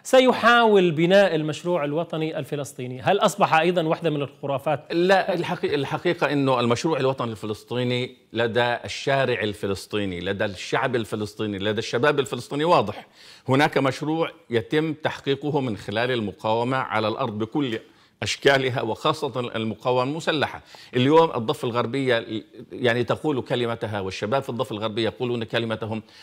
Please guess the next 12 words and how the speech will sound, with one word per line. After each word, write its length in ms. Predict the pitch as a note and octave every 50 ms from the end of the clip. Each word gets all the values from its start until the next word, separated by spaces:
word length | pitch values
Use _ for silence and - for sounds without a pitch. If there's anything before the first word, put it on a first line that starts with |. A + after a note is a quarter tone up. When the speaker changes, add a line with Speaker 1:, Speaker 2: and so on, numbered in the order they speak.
| - -
Speaker 2:
وهم 260 | C3 D3 G3 G#3 F#3+
يدافعون 520 | F3+ E3 D3 D3 C#3+ - D3+ C#3+ D3 C#3+ B2+
عن 120 | B2 C3
المشروع 360 | B2+ B2+ B2+ - C3+ B2+ B2
الفلسطيني 540 | B2+ A2+ - A#2 A2+ - - C3 A#2+ A#2+ A#2
وعن 220 | A2 G#2 G2+ A2
الحلم 400 | A2+ G#2+ - - - C3 A#2+ A#2+
الفلسطيني 540 | A#2 A2 - - - B2+ A2 G#2 B2 A#2+ A#2
Speaker 1:
م. 40 | G#2
Speaker 2:
وعن 140 | F#2 F#2+ G2+
الوطن 340 | G#2 A#2+ C#3 C#3 C#3 C3+ C3+
الفلسطيني، 680 | B2 - C3+ C3 A#2+ - - C#3 C#3 C3+ C3+ C3